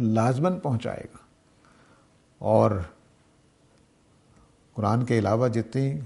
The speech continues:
हदायतें हैं उनके बारे में ये कहना नामुमकिन है कि वो लाजमी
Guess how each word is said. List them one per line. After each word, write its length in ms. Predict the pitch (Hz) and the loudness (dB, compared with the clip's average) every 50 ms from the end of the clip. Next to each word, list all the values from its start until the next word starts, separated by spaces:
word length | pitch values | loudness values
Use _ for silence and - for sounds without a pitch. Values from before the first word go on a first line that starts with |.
| - 110 | -10 -8
हदायतें 460 | 110 107 107 113 120 117 120 147 143 | -4 -2 0 0 0 -2 -2 -2 -2
हैं 200 | 139 156 185 196 - - _ _ _ _ _ _ _ _ _ _ _ - | -2 -2 -4 -6 -12 -20 _ _ _ _ _ _ _ _ _ _ _ -6
उनके 260 | 113 110 107 - 101 | -4 -4 -4 -4 -6
बारे 280 | 92 87 87 90 95 98 | -6 -6 -6 -6 -4 -6
में 120 | 113 120 | -4 -4
ये 180 | 117 101 92 90 | -4 -4 -6 -8
कहना 400 | - 90 87 92 113 185 - - - _ _ _ _ _ - | -8 -8 -6 -6 -6 -8 -8 -12 -14 _ _ _ _ _ -8
नामुमकिन 540 | 117 104 98 98 101 104 117 117 - - 175 | -6 -4 -4 -2 -2 -2 -2 -2 -2 0 2
है 140 | 160 151 156 | 2 2 2
कि 100 | 147 147 | 0 0
वो 80 | 127 120 | -2 0
लाजमी 640 | 113 107 110 113 120 123 110 139 160 170 139 123 | 0 2 4 4 4 4 2 2 2 2 0 0